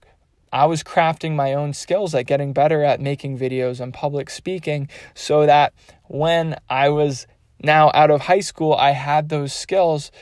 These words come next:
that were more crafted to where I could have an impact on somebody's life. So you're not gonna be perfect right away. It's probably gonna get harder before it gets easier,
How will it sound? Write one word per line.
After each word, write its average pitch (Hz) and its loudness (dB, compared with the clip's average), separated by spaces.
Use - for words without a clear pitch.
that 135 2
were 147 2
more 147 0
crafted 156 0
to - -10
where 143 0
I 131 -2
could 160 -8
have 139 -4
an 135 -8
impact 127 -8
on 123 -8
somebody's 123 -10
life. 127 -2
So 131 -2
you're 139 -8
not 175 0
gonna 180 -4
be 156 0
perfect 165 -2
right 147 -2
away. 151 2
It's - -10
probably 180 4
gonna 165 -2
get 151 -2
harder 180 0
before 143 -2
it 139 -6
gets 135 -6
easier, 151 -4